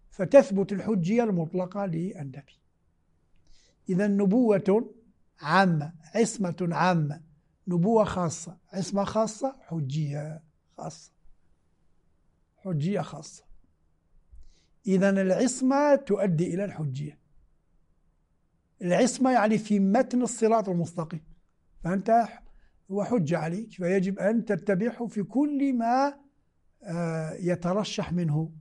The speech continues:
من قول وفعل وتقرير، حجة، حجة على البشر. إذن عنوان ال-، الولاية هو إما نبوة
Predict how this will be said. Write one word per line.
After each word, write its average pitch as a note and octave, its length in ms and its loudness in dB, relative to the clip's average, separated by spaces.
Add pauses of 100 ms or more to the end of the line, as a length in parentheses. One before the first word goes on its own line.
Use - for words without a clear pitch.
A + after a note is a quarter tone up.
(440)
من F3+ 200 0
قول E3+ 600 2
وفعل F3+ 680 -2
وتقرير، - 560 -10 (120)
حجة، - 440 -12 (680)
حجة F#3+ 380 0
على E3 180 -2
البشر. C#3+ 500 -10 (480)
إذن G#3+ 560 0
عنوان A3+ 1200 2 (720)
ال-، F3+ 760 0
الولاية F#3+ 840 2 (800)
هو E3 420 2 (440)
إما B3 220 2
نبوة F#3+ 520 2